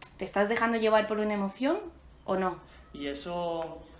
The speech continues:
Speaker 2: eso, eh, todos esos pasos que has mencionado, ¿cuándo los tendría que hacer el deportista? Cuando se enfrenta, sobre todo, a una situación que le supone bastante estrés o ansiedad, todo este tipo de, de problemas, ¿no? Que pueden a largo plazo afectar al rendimiento.
Speaker 1: Bueno, estamos hablando de un,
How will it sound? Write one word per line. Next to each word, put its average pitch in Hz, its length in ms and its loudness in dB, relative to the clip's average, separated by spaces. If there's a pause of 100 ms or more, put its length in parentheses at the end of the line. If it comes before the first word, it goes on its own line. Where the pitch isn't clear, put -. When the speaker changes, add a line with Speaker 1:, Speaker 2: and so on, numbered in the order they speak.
(120)
Speaker 2:
eso, 151 260 -8
eh, 131 580 -4
todos 151 180 -4
esos 165 160 -8
pasos 165 260 -6
que 156 80 -4
has 147 60 -6
mencionado, 143 560 -2
¿cuándo 151 180 -4
los 151 80 -8
tendría 147 220 -6
que 143 80 -4
hacer 147 120 -8
el 139 80 -4
deportista? 123 760 -6
Cuando 123 160 -6
se 127 100 -6
enfrenta, 147 680 -2
sobre 151 160 -8
todo, 160 160 -4
a 151 60 -2
una 147 160 -6
situación 147 640 -6 (380)
que - 80 -6
le 131 80 -4
supone 135 380 -6
bastante 135 800 -2
estrés 143 440 -6
o 147 40 -8
ansiedad, 131 500 -4
todo 143 120 -6
este 139 120 -8
tipo 131 260 -8
de, 123 460 -4 (280)
de 135 100 -4
problemas, 120 420 -2
¿no? 143 160 -8
Que 131 100 -8
pueden 131 220 -4
a 135 40 -2
largo 131 260 -4
plazo 139 360 -4
afectar 127 280 -6
al 120 60 -6
rendimiento. 120 400 -8 (1500)
Speaker 1:
Bueno, 220 160 2
estamos 208 280 4
hablando 269 320 6
de 262 80 6
un, 247 220 0